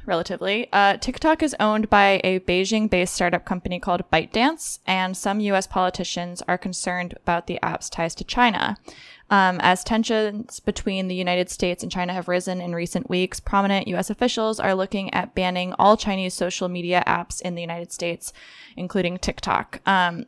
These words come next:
obviously, there are very real security concerns with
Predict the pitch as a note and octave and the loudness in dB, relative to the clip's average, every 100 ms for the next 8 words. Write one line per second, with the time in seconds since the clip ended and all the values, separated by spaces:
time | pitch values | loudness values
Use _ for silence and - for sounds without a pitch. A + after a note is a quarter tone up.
0 | - G#3 G#3+ G#3 G#3+ G3+ G3 F3+ F#3 F#3 | 6 6 6 4 4 4 4 6 6 4
1 | F#3 - F#3+ F3+ F3+ F3+ F3 F3 F3 - | 0 -2 0 0 -2 -2 2 2 0 -8
2 | _ - G#3 - F#3 F3+ - F#3 F3 F3 | _ -12 -6 -2 0 0 -2 -6 -4 -6
3 | F3 F3 - - F#3 | -6 -12 -6 -6 -6